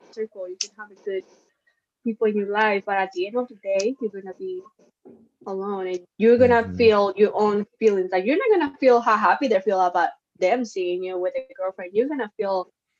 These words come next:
Speaker 1: you know, "This is not <laughs> what I want for myself."
Speaker 2: Mm-hmm.
Speaker 1: So, so yeah, don't do it, guys. It's not, it's not worth it. <laughs>
Speaker 2: Yeah, because you start, you start focusing on what everybody's expecting on you, that you lose sight of who you are.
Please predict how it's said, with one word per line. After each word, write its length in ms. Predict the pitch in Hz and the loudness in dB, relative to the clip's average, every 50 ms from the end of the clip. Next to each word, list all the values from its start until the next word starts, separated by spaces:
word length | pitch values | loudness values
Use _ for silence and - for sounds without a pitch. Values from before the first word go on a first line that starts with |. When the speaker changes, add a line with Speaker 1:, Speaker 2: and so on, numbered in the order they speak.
| _ _ _ _ _ _ _ _ | _ _ _ _ _ _ _ _
Speaker 1:
you 80 | - 226 | -4 -4
know, 100 | 220 202 | -4 -2
"This 200 | 190 202 202 - | -4 -6 -6 -8
is 140 | 220 208 - | -10 -8 -8
not 240 | 208 190 185 202 - | -8 -8 -8 -10 -8
<laughs> 40 | - | -8
what 120 | 233 220 202 | -8 -8 -8
I 140 | 185 170 | -10 -10
want 300 | 170 175 175 190 214 214 | -10 -8 -8 -8 -8 -10
for 100 | - 196 185 | -12 -14 -14
myself." 460 | 180 175 170 180 196 185 247 262 226 | -12 -14 -14 -12 -10 -6 -6 -6 -6
Speaker 2:
Mm-hmm. 100 | 180 170 | -6 -8
Speaker 1:
So, 260 | 156 190 180 175 180 - _ _ _ - | -10 -10 -12 -12 -14 -16 _ _ _ -10
so 40 | 254 | -8
yeah, 180 | 247 269 302 302 | -6 -4 -4 0
don't 200 | 269 311 349 320 | 0 2 2 2
do 100 | 311 370 | 2 0
it, 140 | 370 311 269 | 0 0 0
guys. 360 | - 220 214 220 220 233 233 247 | 0 0 0 0 0 0 0 -2
It's 160 | 240 240 - | -4 -2 -4
not, 260 | 247 247 254 254 240 - _ _ _ _ _ _ _ _ _ _ _ | -6 -8 -8 -10 -14 -16 _ _ _ _ _ _ _ _ _ _ _
it's 100 | _ - | _ -12
not 120 | 247 247 | -8 -8
worth 180 | 240 240 254 - - | -8 -8 -10 -10 -12
it. 220 | 254 240 240 262 _ _ _ _ | -12 -12 -12 -14 _ _ _ _
<laughs> 340 | 277 233 - 480 285 254 - - - - - _ _ | -2 -2 0 -2 -2 -4 -6 -8 -16 -20 -20 _ _
Speaker 2:
Yeah, 180 | 123 139 139 131 | 0 0 2 0
because 400 | 120 120 110 - 131 117 - - - | -2 -4 -2 -2 -2 -2 -4 -10 -16
you 220 | - 98 120 131 131 | -6 -2 -2 -2 -2
start, 480 | - - - 160 151 139 113 - - | -2 -2 0 2 2 2 0 -2 -4
you 120 | 107 113 123 | -4 -4 -4
start 520 | - - 165 151 147 117 - - - - - _ _ - - | -2 0 2 2 2 2 0 -4 -10 -18 -20 _ _ -20 -4
focusing 480 | - 143 123 123 143 127 127 143 123 | -2 -2 -2 0 -2 -2 -2 -2 0
on 180 | 120 113 110 101 | 2 0 2 0
what 140 | 101 101 - - | 0 -2 -2 -4
everybody's 520 | 104 98 113 113 90 110 107 107 98 - | -4 -4 -4 -4 -4 -4 -4 -4 -4 -6
expecting 560 | 101 95 - - - 95 92 - - 101 101 | -8 -8 -8 -8 -8 -8 -8 -8 -8 -8 -6
on 180 | 104 107 107 104 | -6 -6 -6 -4
you, 160 | 107 113 110 - - | -4 -4 -4 -4 -6
that 240 | 98 87 85 - | -8 -8 -10 -8
you 100 | - 107 101 | -8 -8 -6
lose 220 | 104 113 113 104 | -4 -4 -6 -6
sight 280 | - - 101 90 92 87 | -6 -6 -6 -6 -6 -8
of 100 | 87 85 | -8 -10
who 160 | - - 92 | -10 -10 -10
you 320 | 90 85 87 82 76 73 | -10 -8 -8 -8 -8 -8
are. 320 | - 58 58 58 - - | -10 -10 -14 -16 -18 -20